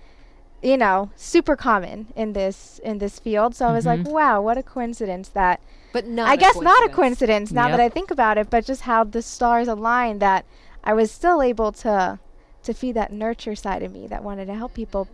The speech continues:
Speaker 1: but also combine it with my passion of creating content. So anyway, I just think it's, it's pretty cool how it all worked out, and I'm very grateful.
Speaker 2: It really is. But now the thing that I love in the book is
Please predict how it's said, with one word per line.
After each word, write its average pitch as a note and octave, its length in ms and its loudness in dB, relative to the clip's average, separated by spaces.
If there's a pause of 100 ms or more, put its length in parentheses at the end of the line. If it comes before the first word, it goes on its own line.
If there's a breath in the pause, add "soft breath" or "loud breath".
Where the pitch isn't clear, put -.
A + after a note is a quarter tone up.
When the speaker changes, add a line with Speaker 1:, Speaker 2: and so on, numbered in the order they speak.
(140)
Speaker 1:
but G3 240 -4 (180)
also A3+ 360 -6
combine F#3+ 420 -8
it - 120 -12
with - 140 -12 (120)
my G#3 120 -14
passion G3 800 -12
of - 400 -14 (260)
creating G#3 320 -6
content. C4 440 -8
So A3+ 280 2 (560 loud breath)
anyway, G#3 540 0
I A3+ 100 0
just A#3 240 -4
think G#3+ 180 -10
it's, - 340 -14
it's G#3 160 -12
pretty G3+ 320 -12
cool G3 220 -12
how G#3+ 160 -12
it - 60 -10
all - 140 -12
worked - 260 -18
out, B1 220 -12
and - 260 -20 (440)
I'm G#3 140 -14
very G#3 440 -12
grateful. A#3+ 520 -14 (120)
Speaker 2:
It F3 120 -2
really D#3 440 -4
is. D#3 320 -2
But - 200 -4
now D#3+ 340 -2 (500 soft breath)
the E3 80 -2
thing G#3+ 280 -2
that F3 120 -2
I E3 40 0
love D3+ 320 0
in C#3+ 120 -2
the C3 80 -4
book B2+ 480 -2 (100)
is B2 540 -4